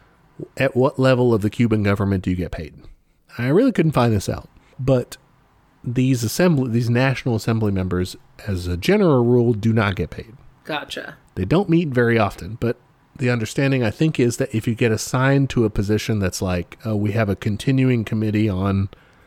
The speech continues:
Speaker 1: this problem that we need to actually, like, study and figure out how much money," you know, something that you have a project going, then you get paid for that.
Speaker 2: Interesting.
Speaker 1: But you don't get paid for just, like, showing
Speaker 2: Just
Speaker 1: up
Speaker 2: showing up
Speaker 1: three days a year.
Speaker 2: with your steak
Speaker 1: Sort of.
Speaker 2: dinner. <laughs>
Speaker 1: Yeah.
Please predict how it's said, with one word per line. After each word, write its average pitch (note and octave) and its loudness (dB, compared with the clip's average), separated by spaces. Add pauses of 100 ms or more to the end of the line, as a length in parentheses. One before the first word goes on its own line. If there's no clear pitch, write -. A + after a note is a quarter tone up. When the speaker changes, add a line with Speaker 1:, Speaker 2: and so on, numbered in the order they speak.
(360)
Speaker 1:
this A2+ -2
problem A#2+ 0
that F#2+ 0
we G2 -2
need G2+ -2
to F#2 -2
actually, F2+ -6
like, F#2 -14
study D3+ 2
and F2 -6
figure F#2 -6
out F2 -12
how G#2 -8
much - -10
money," C#3 2
you C3+ 2
know, G2+ -2 (100)
something G#3 -2
that - 0
you A#2 -4
have B2 -2
a A2+ -2
project B2 0
going, A2 0 (460)
then A#2+ -4
you A#2+ -2
get B2 -2
paid A#2 0
for - -12
that. G2 -2 (340)
Speaker 2:
Interesting. B3 -8
Speaker 1:
But C3 -2
you D3+ -6
don't F#3+ 2
get F#3+ 2
paid C#3 2
for B2 0
just, A2+ -2
like, G#2+ -2
showing A2+ 0
Speaker 2:
Just G#2+ 0
Speaker 1:
up G#2 2
Speaker 2:
showing D#3+ 0
up C#3+ 0
Speaker 1:
three B2+ 4
days A2 0
a F#2+ -2
year. F#2 -4 (120)
Speaker 2:
with G#3+ -4
your F#3+ -4
steak F#3 0
Speaker 1:
Sort - -6
of. C#3+ -4
Speaker 2:
dinner. E3 -4 (300)
<laughs> - -10
Speaker 1:
Yeah. A3 2